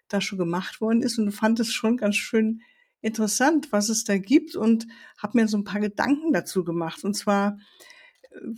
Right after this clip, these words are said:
was sind eigentlich die Schlüsselfaktoren für ein glückliches Leben? Ja, also, wenn man so rum sagen könnte, man könnte sagen, dass, ähm, es geht uns ja erstmal den meisten von uns gut. Ja, also,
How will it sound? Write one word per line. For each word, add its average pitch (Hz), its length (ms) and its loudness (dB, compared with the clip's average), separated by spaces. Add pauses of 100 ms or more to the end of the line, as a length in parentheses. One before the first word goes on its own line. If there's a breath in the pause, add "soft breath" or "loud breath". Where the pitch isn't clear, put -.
(120)
was 226 260 -2
sind 262 140 0
eigentlich 220 220 0
die 208 360 0
Schlüsselfaktoren 226 920 -2
für 233 140 -6
ein 226 100 -2
glückliches 214 580 -6
Leben? 180 560 4 (240)
Ja, 175 180 -8
also, 180 260 -4
wenn - 20 -18 (300 loud breath)
man 190 120 2
so 214 220 4
rum 208 460 2 (200)
sagen 196 420 4
könnte, 202 220 6
man 190 140 2
könnte 196 220 4
sagen, 196 240 2
dass, 190 240 0 (600 loud breath)
ähm, 185 640 0 (880)
es - 200 -6
geht 220 200 0
uns 208 120 -4
ja 220 60 2
erstmal 180 560 -4 (120)
den 180 120 -4
meisten 214 440 2
von 196 180 -6
uns 190 460 -8
gut. 208 480 0 (160)
Ja, 185 220 -4
also, 175 440 -4